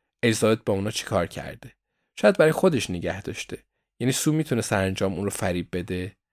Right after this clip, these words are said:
لنس خیلی تردید داره. نمی‌دونه اجازهٔ سوال کردن داره یا نه. امیدواره که بتونه دوباره اون رو ببینه. لنس ساندی تلگراف رو برمی‌داره. جلدش آشناست.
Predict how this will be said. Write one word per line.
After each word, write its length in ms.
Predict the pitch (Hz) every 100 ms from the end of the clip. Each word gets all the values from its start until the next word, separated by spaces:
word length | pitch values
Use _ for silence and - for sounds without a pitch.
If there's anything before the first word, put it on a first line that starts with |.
| _ _ _
لنس 400 | 104 101 98 - - -
خیلی 200 | 110 104
تردید 580 | - 92 87 - 90
داره. 280 | - 104 - _ _ _ _ _
نمی‌دونه 500 | 165 143 101 92 87 _ -
اجازهٔ 300 | 113 107 120
سوال 280 | - 101 92
کردن 440 | - 92 101 104
داره 280 | 107 101 101
یا 140 | 95
نه. 260 | 78 76 - _ _ _ -
امیدواره 340 | 110 98 107
که 280 | 113 123 - _ -
بتونه 240 | 113 113
دوباره 320 | 107 104 87 101
اون 220 | 101 101
رو 80 | 101
ببینه. 560 | 98 85 67 64 - _ _ _ _ _ 107
لنس 540 | 98 92 92 - - _ _ -
ساندی 300 | 127 123 123
تلگراف 480 | - 120 120 139 -
رو 120 | 135
برمی‌داره. 720 | 107 87 80 78 78 - - _ _
جلدش 400 | 101 95 104 - -
آشناست. 680 | 95 - 95 87 - -